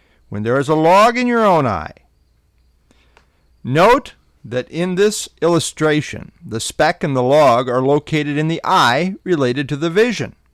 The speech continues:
The speck is a small splinter. The log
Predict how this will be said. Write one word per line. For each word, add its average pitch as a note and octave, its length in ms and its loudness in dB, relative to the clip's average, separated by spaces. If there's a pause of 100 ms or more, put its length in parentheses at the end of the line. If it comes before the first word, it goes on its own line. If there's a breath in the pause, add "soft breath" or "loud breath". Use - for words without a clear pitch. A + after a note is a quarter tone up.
(760)
The E3+ 100 -6
speck - 460 -2
is D3+ 160 -2
a C3+ 180 0
small C3+ 440 0
splinter. D#3 580 -2 (600)
The C#3+ 120 0
log D3 560 4